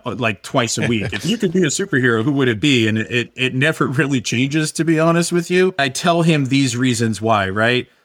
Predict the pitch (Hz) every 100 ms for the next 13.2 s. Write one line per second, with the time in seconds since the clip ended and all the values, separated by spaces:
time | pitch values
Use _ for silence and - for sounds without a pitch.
0 | _ 135 131 - _ _ - 165 170 170
1 | 170 165 - - 254 254 196 175 - 180
2 | 127 - 113 107 98 143 151 147 165 135
3 | 151 135 - 147 147 139 135 113 143 139
4 | 123 139 139 127 131 127 - 135 - 143
5 | 131 131 127 117 117 113 113 120 107 -
6 | _ _ - 120 98 - - 117 170 143
7 | 92 117 - - 117 113 107 107 107 -
8 | _ _ _ - 127 127 123 120 - -
9 | 175 185 175 170 165 165 160 143 _ -
10 | 247 185 170 - - 175 185 185 175 -
11 | - 165 165 147 - - _ 151 160 143
12 | 151 147 143 139 123 - 131 147 151 151
13 | 151